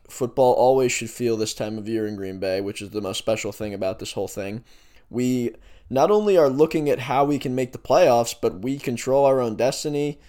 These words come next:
with a schedule that's very favorable without, uh, a team with a winning record left. We just beat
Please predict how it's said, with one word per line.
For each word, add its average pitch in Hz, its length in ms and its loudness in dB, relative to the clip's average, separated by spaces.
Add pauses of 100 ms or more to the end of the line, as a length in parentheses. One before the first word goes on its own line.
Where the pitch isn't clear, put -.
(300)
with 110 260 -2
a 110 60 -2
schedule 131 520 2
that's 120 200 0
very 120 260 4
favorable 127 560 0
without, 117 520 0 (260)
uh, 107 280 0
a 104 80 -4
team 123 320 -4
with 117 140 -2
a 107 60 0
winning 113 260 -4
record 107 340 -2
left. 101 380 -2
We 101 140 -10
just 120 280 -6
beat 113 340 -6